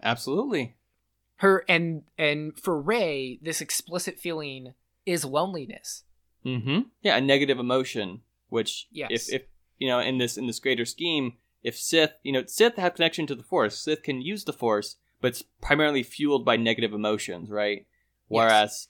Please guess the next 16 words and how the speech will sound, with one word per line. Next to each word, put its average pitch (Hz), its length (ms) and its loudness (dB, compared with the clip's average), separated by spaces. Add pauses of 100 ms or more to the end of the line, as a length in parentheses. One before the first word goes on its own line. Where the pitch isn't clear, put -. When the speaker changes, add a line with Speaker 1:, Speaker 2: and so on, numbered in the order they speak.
Speaker 1:
you 117 120 0
know, 107 60 0
Jedi 123 340 6
are 110 60 2
supposed 120 240 -4
to 113 60 -12
be 113 100 -4
completely 113 400 -10
cut - 300 -6
off, 101 440 2
right? 104 280 -4
They're 110 100 -6
not 110 240 -6
supposed 110 320 -4
to - 80 -12
be, 95 360 -8